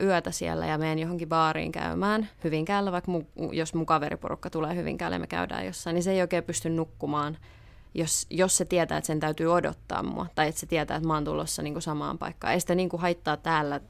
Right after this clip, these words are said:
niinku, että mä elän täällä mun omaa elämää ja näin. Mutta tota, se alkoi niinku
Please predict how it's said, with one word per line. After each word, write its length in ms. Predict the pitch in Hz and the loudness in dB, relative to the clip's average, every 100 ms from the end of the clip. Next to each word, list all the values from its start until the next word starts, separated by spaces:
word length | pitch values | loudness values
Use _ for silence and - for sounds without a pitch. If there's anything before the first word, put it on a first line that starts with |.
| - | -10
niinku, 260 | 139 - 92 | -6 -6 -8
että 220 | - 165 147 - | -8 -6 -6 -4
mä 220 | 156 156 | -2 -2
elän 200 | 151 151 | -2 -2
täällä 320 | - - - | -2 -2 -2
mun 140 | 165 | -4
omaa 260 | 175 180 180 | -4 -2 -2
elämää 340 | 185 190 190 | -2 -2 -2
ja 80 | 190 | -2
näin. 200 | 196 190 - - - - - - - - - - - - | -2 -4 -8 -18 -20 -20 -20 -20 -20 -20 -20 -20 -6 2
Mutta 300 | 202 - 202 | 4 4 4
tota, 320 | 196 190 190 - - - - | 6 4 2 -4 -20 -20 -12
se 140 | - 185 | 2 4
alkoi 240 | 180 170 | 6 4
niinku 320 | 156 156 160 | 2 2 -2